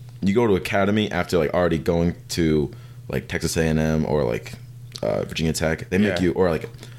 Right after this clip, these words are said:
Speaker 1: um,
Speaker 2: You guys start over, kind of, essentially?
Speaker 1: Yeah. What, what are the other schools? Like, prep schools?
Speaker 2: Yeah,
Speaker 1: You, you,
Speaker 2: yeah.
Speaker 1: you restart,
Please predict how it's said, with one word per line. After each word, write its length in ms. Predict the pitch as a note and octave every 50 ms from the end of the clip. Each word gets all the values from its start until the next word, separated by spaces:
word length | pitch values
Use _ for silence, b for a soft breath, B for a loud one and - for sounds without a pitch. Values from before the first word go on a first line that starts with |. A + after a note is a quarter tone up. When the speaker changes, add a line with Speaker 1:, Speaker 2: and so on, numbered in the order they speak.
| B B B B -
Speaker 1:
um, 380 | D2+ E2 D2+ C#2 C2 A#1+ G1+ -
Speaker 2:
You 220 | - G2+ G2 G2+ G2
guys 140 | F#2 - -
start 420 | - - - - G2 F2 E2+ F2
over, 260 | F2 F2+ F2+ G2 G2
kind 240 | F#2+ - - G#2+ G#2
of, 100 | G#2+ G#2
essentially? 520 | A2 - - A2 A2+ A#2 - B2 A#2+ A#2 G#2
Speaker 1:
Yeah. 320 | D#2+ D#2+ C2+ A#1+ G#1+ - - -
What, 140 | G1+ - -
what 80 | F2
are 40 | F2
the 100 | - -
other 160 | - - C2
schools? 420 | - - - - - A#1 - - -
Like, 160 | E2 - -
prep 180 | - F2 -
schools? 420 | - - - F#2 F2+ F2+ - - - - -
Speaker 2:
Yeah, 200 | A2+ A#2 G2+ F2
Speaker 1:
You, 100 | G2 A2+ G#2
you, 80 | A2+
Speaker 2:
yeah. 140 | A2+ F#2 E2+
Speaker 1:
you 80 | G#2 A2
restart, 580 | F#2+ G2+ F#2 - - F#2+ E2+ D#2 C#2 - -